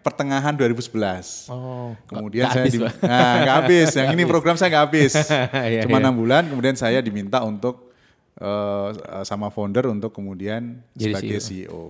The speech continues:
Speaker 1: sampai sekarang.
Speaker 2: Berarti dalam lima tahun itu Bapak
Speaker 1: Iya.
Speaker 2: berapa divisi berarti, Pak? Lompat-lompat
Speaker 1: Ya,
Speaker 2: banget,
Speaker 1: alhamdulillah.
Speaker 2: Pak, ya,
Speaker 1: Jadi
Speaker 2: Pak, ya?
Speaker 1: mulai, eh, fundraising,
Speaker 2: Heeh.
Speaker 1: dari mulai penghimpun-, misalnya kalau bisnis proses yang ada
Speaker 2: Iya.
Speaker 1: di, bisnis model yang ada di situ-situ saya udah
Speaker 2: Udah
Speaker 1: semua.
Speaker 2: Bapak jalanin semua.
Speaker 1: Ya,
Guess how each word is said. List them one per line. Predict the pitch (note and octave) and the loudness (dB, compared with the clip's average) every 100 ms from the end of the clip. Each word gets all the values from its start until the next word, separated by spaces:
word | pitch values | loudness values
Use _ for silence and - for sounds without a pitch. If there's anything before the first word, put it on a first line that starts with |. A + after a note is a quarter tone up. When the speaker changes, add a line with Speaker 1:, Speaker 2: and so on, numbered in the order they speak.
| E2+ | -18
Speaker 1:
sampai | F2+ F#2 F#2 | -14 -12 -12
sekarang. | - E2+ E2 D#2+ | -12 -12 -10 -4
Speaker 2:
Berarti | C3+ F#3 | -2 -2
dalam | D3 A#2 A#2+ C3 C3 B2+ B2+ - _ - | -2 0 2 2 2 -2 -4 -8 _ -6
lima | B2+ B2+ C3 B2 | 0 2 2 0
tahun | A#2+ B2+ C3 G#2 G2 | 0 0 2 2 2
itu | B2+ | 0
Bapak | C3 A#2 A2+ | 0 -2 0
Speaker 1:
Iya. | G#2+ G2 | 0 0
Speaker 2:
berapa | F#2+ G2+ | 0 -2
divisi | A#2+ A#2+ - C#3+ G3 | -4 -4 0 0 2
berarti, | C#3 A2+ | 0 0
Pak? | A2+ G#2 | 0 -2
Lompat-lompat | - A#2 A#2 A#2+ | -4 -6 -4 2
Speaker 1:
Ya, | B2 | 4
Speaker 2:
banget, | A#2+ A#2+ | 4 4
Speaker 1:
alhamdulillah. | C#3+ C#3+ D#3+ C3+ | 4 4 6 4
Speaker 2:
Pak, | A#2+ | 4
ya, | A2+ | 0
Speaker 1:
Jadi | A2+ | 2
Speaker 2:
Pak, | B2+ | 4
ya? | B2 | 4
Speaker 1:
mulai, | B2 A#2+ A#2+ A#2+ A#2+ A#2+ A#2+ A#2 A2+ A2 G#2+ | 6 6 4 4 4 4 4 2 0 -2 -4
eh, | - A2 | -4 -4
fundraising, | G#2 A2 G#2+ G2+ B2+ C3+ D#3 | -2 -2 -2 -2 2 2 2
Speaker 2:
Heeh. | D3+ | 0
Speaker 1:
dari | A2 | 0
mulai | G#2+ A2+ | 2 0
penghimpun-, | A2+ A2 G#2 G#2 A#2+ | 0 -2 -4 -8 -10
misalnya | C3 B2+ D3+ | -6 0 2
kalau | D#3 D3 | 4 2
bisnis | B2 B2 A#2 | 2 -2 0
proses | C#3 B2+ C#3 | 2 2 2
yang | C3 A#2+ | 0 0
ada | A#2 A#2+ | 2 2
Speaker 2:
Iya. | A2+ | 2
Speaker 1:
di, | A2+ A2 A2+ - - - - - _ | 0 -4 -6 -18 -20 -20 -20 -20 _
bisnis | - A#2 | -6 -2
model | B2+ A#2+ | 0 2
yang | B2+ B2 | 2 2
ada | B2 | 0
di | A#2 A#2+ A#2 - A#2+ | 0 -2 -2 -6 -8
situ-situ | - B2+ C3 C#3 E3+ | -6 -2 0 0 0
saya | D3 D3 | 2 2
udah | D#3 | 4
Speaker 2:
Udah | A2+ | 2
Speaker 1:
semua. | - C3 | 4 6
Speaker 2:
Bapak | A#2+ | 6
jalanin | C#3+ C#3+ D3+ | 4 2 2
semua. | D3 C#3 | 4 4
Speaker 1:
Ya, | B2 | 6